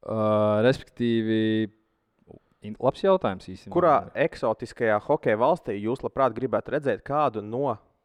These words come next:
Speaker 2: vai visas trīs top trīs O H L komandas? Nu, kas ir eksotisks? Spānijā? Nu, es šaubos, vai Spānijā es gribētu redzēt, kā Kurbats spēlē. Nu, pieņemsim, mēs runājam tādām s-, eksotiskiem čempionātiem. Ja mēs runājam, kur būtu, kur, e, ā, varētu mūsu tās top trīs komandas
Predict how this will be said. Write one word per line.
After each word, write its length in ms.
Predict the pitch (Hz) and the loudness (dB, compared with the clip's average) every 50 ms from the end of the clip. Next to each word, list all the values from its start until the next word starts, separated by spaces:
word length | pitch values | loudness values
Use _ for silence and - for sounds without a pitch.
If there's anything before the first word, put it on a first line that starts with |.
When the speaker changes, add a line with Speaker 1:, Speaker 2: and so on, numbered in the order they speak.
| _ _ | _ _
Speaker 2:
vai 80 | 104 101 | -4 -2
visas 300 | 104 127 131 - 113 - | -2 -4 -6 -8 -12 -14
trīs 240 | - 135 139 123 - _ | -10 -10 -10 -10 -10 _
top 260 | - 113 113 - - | -6 -6 -6 -4 -6
trīs 240 | 131 127 117 - - | -8 -8 -8 -6 -2
O 120 | 107 117 113 | -2 -2 0
H 100 | - - | -2 -4
L 140 | 101 104 110 | -6 -6 -6
komandas? 380 | - - 120 113 101 95 - - | -4 -6 -6 -4 -6 -8 -8 -4
Nu, 40 | 127 | -4
kas 140 | - 180 - | -2 0 2
ir 60 | 147 | 2
eksotisks? 560 | 143 - - - 110 - - 98 - - - | 2 0 2 0 -2 -2 -2 -10 -16 -18 -14
Spānijā? 480 | - - 117 127 170 233 269 247 196 151 | -4 0 0 2 2 0 0 0 -2 0
Nu, 80 | 139 160 | -2 -4
es 120 | 160 - | -6 -4
šaubos, 300 | - - 214 139 117 - | -4 -2 -2 -2 -2 -4
vai 60 | 110 107 | -4 -8
Spānijā 320 | - - 117 123 135 135 117 | -4 -2 -2 -2 0 -2 -4
es 80 | 104 | -4
gribētu 260 | 107 - 110 107 110 110 | -4 -4 -4 -2 -2 -2
redzēt, 200 | 117 110 104 - | -2 -2 -4 -6
kā 80 | - - | -6 -6
Kurbats 440 | - 127 131 131 107 - - - - | -4 -2 -2 -2 -4 -8 -10 -18 -10
spēlē. 400 | _ 110 110 113 113 107 92 101 | _ -2 0 0 0 0 -2 -2
Nu, 80 | 147 | -4
pieņemsim, 420 | 143 - 127 120 107 104 - - 101 | -2 0 0 0 0 -4 -8 -10 -12
mēs 160 | 98 - - | -10 -10 -8
runājam 320 | 110 113 107 101 98 95 - | -8 -8 -6 -6 -8 -6 -2
tādām 300 | - 110 104 98 98 98 | -2 -2 -2 -2 -4 -12
s-, 100 | - _ - | -12 _ -4
eksotiskiem 520 | 127 127 - - 98 - - - 95 101 | -4 -4 -2 -6 -8 -8 -8 -14 -16 -12
čempionātiem. 460 | - 117 101 - 101 113 107 - 104 - _ - - - - _ | -8 -10 -10 -8 -10 -16 -16 -18 -20 -20 _ -20 -20 -20 -20 _
Ja 80 | - 147 | -8 -4
mēs 200 | 151 151 143 - | -4 -4 -4 -2
runājam, 320 | 170 196 208 180 143 120 120 | -2 0 2 2 2 0 -2
kur 200 | - - 180 180 | 0 0 2 2
būtu, 300 | 151 139 131 117 - - _ _ _ _ _ _ _ _ _ - - - | 2 0 -2 -2 -4 -10 _ _ _ _ _ _ _ _ _ -20 -20 -6
kur, 240 | - - 170 156 135 - - | 2 4 4 4 4 0 -2
e, 80 | 120 | -6
ā, 480 | - - 117 113 113 110 107 107 107 101 | -4 -4 -4 -4 -2 -2 -2 -2 -2 0
varētu 400 | 113 135 123 113 104 - - - _ | 2 2 2 2 0 -2 -6 -16 _
mūsu 340 | 120 120 127 139 151 147 - | -10 -6 -4 -4 -4 -4 -4
tās 200 | - 107 101 - _ | -6 -6 -6 -2 _
top 220 | 139 143 - - | 0 0 0 -2
trīs 240 | - 143 143 123 - | -4 -4 -4 -4 0
komandas 400 | - 147 139 131 117 107 - | 0 0 2 2 -2 -4 -6